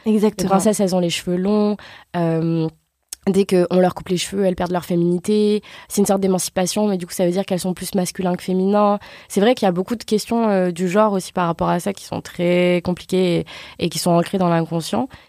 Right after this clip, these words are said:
Speaker 2: Et je me dis, mais, pff, on a tellement de choses à régler.
Speaker 1: Mm.
Speaker 2: Oh, de t'entendre
Speaker 1: Complètement.
Speaker 2: dire ça encore plus, ça me, ah ouais, on a du travail. <laughs>
Speaker 1: Ouais, grave.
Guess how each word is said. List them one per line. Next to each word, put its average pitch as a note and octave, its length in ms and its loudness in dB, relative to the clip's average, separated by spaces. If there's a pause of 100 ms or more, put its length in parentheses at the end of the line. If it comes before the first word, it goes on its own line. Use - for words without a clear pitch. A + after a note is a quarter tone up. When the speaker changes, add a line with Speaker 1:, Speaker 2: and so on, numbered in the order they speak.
(140)
Speaker 2:
Et F3 80 0
je D#3+ 120 0
me E3 80 6
dis, E3+ 180 0
mais, F#3 200 4
pff, - 300 -8
on D#3+ 80 -2
a D#3 80 0
tellement F3+ 240 -2
de - 40 -8
choses F3+ 140 -6
à F3 60 -2
régler. E3+ 380 -6
Speaker 1:
Mm. B3 60 4
Speaker 2:
Oh, A3+ 220 4
de G3+ 60 -6
t'entendre G3+ 540 -12
Speaker 1:
Complètement. F3+ 380 2
Speaker 2:
dire F3+ 160 0
ça A3 120 2
encore F#3 200 0
plus, G#3+ 160 -8
ça F3 140 -2
me, D3+ 500 -2
ah F3+ 140 -2
ouais, F3+ 180 0
on D#3 120 -6
a D3 80 -6
du D3 80 -18
travail. D3 420 -8
<laughs> A#3+ 300 2
Speaker 1:
Ouais, D4+ 280 2
grave. G#3+ 340 -2